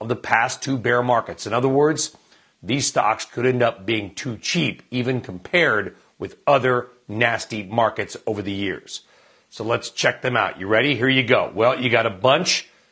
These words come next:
and you guessed it, energy. Chevron, Exxon, Conoco, Coterra, Devon,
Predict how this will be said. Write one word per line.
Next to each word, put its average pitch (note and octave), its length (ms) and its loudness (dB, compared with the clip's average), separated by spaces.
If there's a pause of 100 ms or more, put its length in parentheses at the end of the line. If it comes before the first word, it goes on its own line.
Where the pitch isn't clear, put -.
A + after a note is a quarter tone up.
(160)
and G#2+ 160 -2
you B2 140 2
guessed C3 380 2
it, - 220 -6 (380)
energy. B2+ 600 0 (240)
Chevron, A2 580 0 (100)
Exxon, F2+ 520 0
Conoco, C#3 440 0
Coterra, A#2 880 0
Devon, A2 440 2